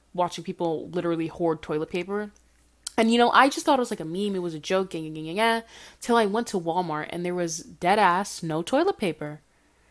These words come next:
And no hand sanitizer, and no soap, and no napkins, and no, uh, paper towel, and, like,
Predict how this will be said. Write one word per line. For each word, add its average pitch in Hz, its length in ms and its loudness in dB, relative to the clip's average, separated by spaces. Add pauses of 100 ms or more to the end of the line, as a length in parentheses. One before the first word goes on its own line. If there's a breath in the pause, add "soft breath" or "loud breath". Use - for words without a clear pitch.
(300 soft breath)
And 233 220 2
no 247 280 4
hand 269 260 4
sanitizer, 214 640 0
and 180 160 -4
no 170 160 -4
soap, 254 480 0
and 180 160 -2
no 165 120 -2
napkins, 214 680 -4
and 175 160 -4
no, 160 360 -2 (120)
uh, 160 180 0
paper - 380 -6
towel, 226 680 2
and, 165 260 -4
like, 160 300 -6